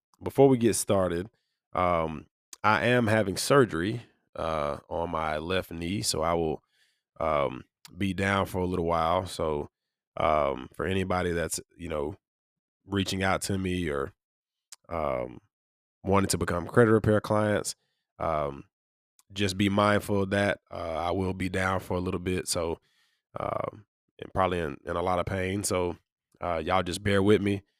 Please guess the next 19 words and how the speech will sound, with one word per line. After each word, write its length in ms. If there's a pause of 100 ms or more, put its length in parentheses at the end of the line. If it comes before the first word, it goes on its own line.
(260)
But 100
for 80
those 240
of 60
you 160
that 120
are 200
reaching 400
out, 340
uh, 60
I 280
do 160
see 200
your 120
messages. 600
I 80
see 180
your 240
emails. 680